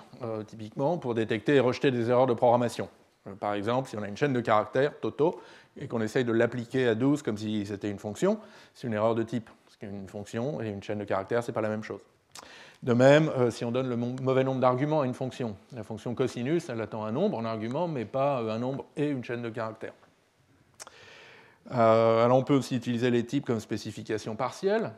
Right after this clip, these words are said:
pour des structures de données, pour des interfaces de modules. Donc ça, c'est des petits bouts de syntaxe camel, par exemple, où, euh, je peux définir,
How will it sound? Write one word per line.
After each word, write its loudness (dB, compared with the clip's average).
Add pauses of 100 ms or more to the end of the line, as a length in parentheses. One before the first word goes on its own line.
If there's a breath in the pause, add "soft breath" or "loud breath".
(220)
pour -12
des -6
structures -8
de -6
données, -4
pour -6
des -6
interfaces -6
de -4
modules. -2
Donc -12
ça, -4
c'est -10
des -8
petits -14
bouts -8
de -6
syntaxe -8
camel, -4
par -10
exemple, -6 (520 loud breath)
où, 2
euh, 4
je -12
peux -2
définir, -2